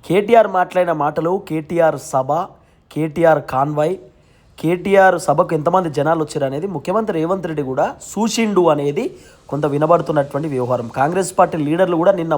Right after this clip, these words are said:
మొత్తం కేటీఆర్ సభను మానిటర్ చేసిరట, చూసిర్రట, ఇంటెలిజెన్స్ ద్వారా రిపోర్ట్ తెలుసుకున్నారట. డబ్బులు ఇస్తే వచ్చిరా, ఏం జరిగింది, ఎంతమంది వచ్చిర్రు, ఎట్లొచ్చిర్రు, అసలు కేటీఆర్ ఏం మాట్లాడిండు, ఏం చేద్దాం అనుకుంటుండో తెలుసుకున్నారు అనేది కూడా కొంత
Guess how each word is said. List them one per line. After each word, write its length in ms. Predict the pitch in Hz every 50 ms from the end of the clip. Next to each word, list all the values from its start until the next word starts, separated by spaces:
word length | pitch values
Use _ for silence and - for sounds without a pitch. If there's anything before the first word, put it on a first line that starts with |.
| 143
మొత్తం 300 | 147 139 - - 240 226 180 131 - - - - - - _ -
కేటీఆర్ 420 | 160 170 165 156 185 185 185 175 147
సభను 240 | - 143 143 151 151 143 127
మానిటర్ 340 | 127 139 151 156 147 156 151 147
చేసిరట, 400 | 143 139 147 143 131 131 127 131 131 131 123 -
చూసిర్రట, 540 | - 147 180 156 - 196 165 160 156 147 151 147 139 139
ఇంటెలిజెన్స్ 500 | 143 139 170 170 165 156 160 160 156 135 127
ద్వారా 200 | 143 143 147 151 147 135
రిపోర్ట్ 260 | 123 - 165 170 160 147
తెలుసుకున్నారట. 540 | 147 143 - - - 135 135 131 131 127 - 135 127 - - - - - - - - 135
డబ్బులు 240 | 139 143 147 175 175 170
ఇస్తే 180 | 151 - - 160 147
వచ్చిరా, 360 | 147 143 - - 147 147 139 131 131 131 131 156
ఏం 80 | 170 175 156
జరిగింది, 380 | 170 156 156 147 151 151 143 139 135 139
ఎంతమంది 380 | 139 143 156 175 170 180 170 151 156
వచ్చిర్రు, 280 | 151 - - 143 139 139 135 139 135
ఎట్లొచ్చిర్రు, 640 | - - 190 190 175 180 - - 160 147 147 147 139 143 147 - - - - - - -
అసలు 160 | 139 160 160 147 -
కేటీఆర్ 340 | 151 160 151 185 175 170 160 160
ఏం 80 | 170 180 175
మాట్లాడిండు, 460 | 175 170 170 - 160 156 156 156 151 143 135 160
ఏం 60 | 180 190 180
చేద్దాం 240 | 190 160 175 185 170
అనుకుంటుండో 460 | 160 156 165 160 139 156 151 151 196 269 - - - - - - _ - -
తెలుసుకున్నారు 540 | 185 202 202 - - 247 233 240 233 220 208 190
అనేది 180 | 185 185 175 170 190
కూడా 100 | 233 233 202
కొంత 120 | 180 165